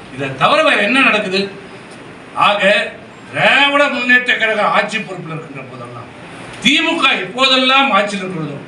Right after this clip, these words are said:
அப்போதெல்லாம் மாநில அரசினுடைய உரிமை விட்டுக் கொடுக்கப்படுகிறது, இல்ல பறிக்கப்படுகிறது. அதை பார்த்து வேடிக்கை பார்த்து கொண்டிருக்கிறது இந்த திமுக அரசு. இப்போது வேஷம் போடுறார், இப்போதும் நாடகம் நடிக்கிறார். ஏன்னா,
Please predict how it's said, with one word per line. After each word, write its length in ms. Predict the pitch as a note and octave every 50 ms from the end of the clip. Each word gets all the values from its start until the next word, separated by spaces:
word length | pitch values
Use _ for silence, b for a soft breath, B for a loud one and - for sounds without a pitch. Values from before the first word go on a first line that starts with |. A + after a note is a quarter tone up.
| - - - - - -
அப்போதெல்லாம் 880 | - - D#3 - C4+ C#4 C#4+ C4+ C4 A#3+ A#3 A#3+ C#4 - - B3+ - - - - - C#3+
மாநில 420 | C#3+ F3 G3+ B3 B3+ C4 B3+ A#3+
அரசினுடைய 420 | G#3+ G#3+ G#3 - - G#3 G3+ G3
உரிமை 560 | F#3 - - B3+ B3+ C4 C#4 D4 C#4 - - - - - -
விட்டுக் 240 | - G#3 - D4 D4
கொடுக்கப்படுகிறது, 920 | C4+ C4+ - - - G3+ A#3+ A#3 A#3 A#3+ A#3+ B3+ D4 D#4+ F4 D#4 - - - - - - - -
இல்ல 140 | - - C#4
பறிக்கப்படுகிறது. 960 | C#4 C#4 A#3+ C#4 - C#4+ D4 D4 C4+ C4 C4 B3 B3 B3 D4 D#4 E4+ E4+ - - - - -
அதை 240 | F3+ G#3 A3 G#3+
பார்த்து 640 | G#3 - G#3+ B3+ D4+ D#4 D4+ - D#4+ F4 F4 E4+ - - - -
வேடிக்கை 400 | - - - D#4 - - C#4+ C#4+
பார்த்து 280 | C#4 C#4 C4+ C4 B3+ G#3+
கொண்டிருக்கிறது 680 | A#3 B3+ A#3 A3+ G#3+ G#3 A3+ A#3+ C#4+ E4+ D#4+ C#4+ - - -
இந்த 120 | - F3
திமுக 480 | F3+ - - G#3+ G#3+ G#3+ G#3+ - - -
அரசு. 320 | - - C#4+ - - G3 - - - - - - - - - - - - - - - - - - - - - - - - - -
இப்போது 440 | D#3 D3 - - A#3 C4 C#4+ D4 D4
வேஷம் 340 | A3 G3+ G3 - E3+ E3 C#3
போடுறார், 240 | C3 B2+ A2+ - - - - - - - - - - - -
இப்போதும் 380 | - - G#3 B3 C#4 D#4 D#4+ D#4
நாடகம் 300 | C4 A#3 A#3 A#3+ A3+ G3+
நடிக்கிறார். 300 | F#3+ F3+ E3 C#3+ - -
ஏன்னா, 380 | F3 G3 G#3 B3+ C4+ D4+ D4